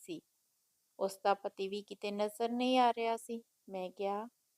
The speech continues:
ਕਿ ਮੈਂ ਉਹਨੂੰ ਦੇਖਿਆ ਹੀ ਨਹੀਂ, ਤੁਸੀਂ ਮੇਰਾ ਵਿਆਹ ਉਹਦੇ ਨਾਲ ਕਰਵਾ ਦਿੱਤਾ, ਦਿੱਤਾ, ਪਰ ਉਹ ਕਿਹੋ ਜਿਹੇ ਦਿਸਦੇ ਆ, ਮੈਨੂੰ ਨਹੀਂ ਪਤਾ। ਉਸਨੇ ਕਿਹਾ ਕਿ ਅੱਜ ਦੀ ਰਾਤ ਤੂੰ ਉਹਨੂੰ ਦੇਖ ਲਵੇਂਗੀ।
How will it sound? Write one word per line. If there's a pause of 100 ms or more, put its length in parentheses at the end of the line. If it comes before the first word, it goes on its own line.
(220)
ਕਿ
ਮੈਂ
ਉਹਨੂੰ
ਦੇਖਿਆ
ਹੀ
ਨਹੀਂ, (120)
ਤੁਸੀਂ
ਮੇਰਾ
ਵਿਆਹ (120)
ਉਹਦੇ
ਨਾਲ (140)
ਕਰਵਾ
ਦਿੱਤਾ, (220)
ਦਿੱਤਾ,
ਪਰ
ਉਹ
ਕਿਹੋ
ਜਿਹੇ
ਦਿਸਦੇ
ਆ, (1040)
ਮੈਨੂੰ
ਨਹੀਂ
ਪਤਾ। (560)
ਉਸਨੇ
ਕਿਹਾ
ਕਿ (160)
ਅੱਜ (200)
ਦੀ
ਰਾਤ (520)
ਤੂੰ (260)
ਉਹਨੂੰ (560)
ਦੇਖ
ਲਵੇਂਗੀ।